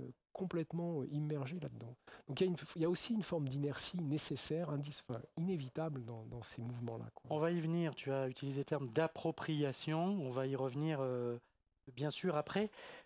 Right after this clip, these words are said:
Speaker 2: Par rapport à ce que tu viens d'évoquer, tu t'informes comment pour être dans le bon tempo, pas trop en avance, euh, suivre un mouvement, un peu le devancer ? C'est tes contacts avec les entreprises, avec la,
Speaker 1: Oui.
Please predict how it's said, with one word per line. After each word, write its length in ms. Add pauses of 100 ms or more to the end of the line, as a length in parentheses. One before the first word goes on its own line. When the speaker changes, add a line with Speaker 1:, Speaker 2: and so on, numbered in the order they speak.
(220)
Speaker 2:
Par 100
rapport 220
à 40
ce 60
que 80
tu 120
viens 120
d'évoquer, 420
tu 140
t'informes 540
comment 460 (460)
pour 220
être 140
dans 160
le 60
bon 200
tempo, 540
pas 200
trop 280
en 120
avance, 640 (400)
euh, 460
suivre 380
un 60
mouvement, 580
un 160
peu 140
le 120
devancer ? 600 (260)
C'est 320
tes 100
contacts 520
avec 260
les 160
entreprises, 580
avec 280
la, 200
Speaker 1:
Oui. 60